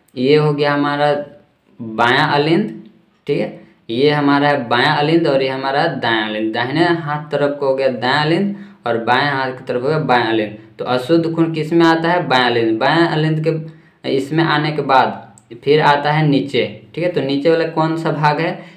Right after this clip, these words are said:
इसको आप नीचे वाला को याद रख सकते हैं,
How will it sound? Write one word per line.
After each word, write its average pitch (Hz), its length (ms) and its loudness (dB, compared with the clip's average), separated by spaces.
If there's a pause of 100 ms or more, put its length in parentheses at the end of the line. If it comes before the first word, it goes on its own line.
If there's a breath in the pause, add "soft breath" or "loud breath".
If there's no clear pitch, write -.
(120)
इसको 165 220 -2
आप 165 140 4
नीचे 156 240 2
वाला 156 240 0
को 156 60 0
याद 143 280 4
रख 143 200 0
सकते - 320 -6
हैं, 180 420 -4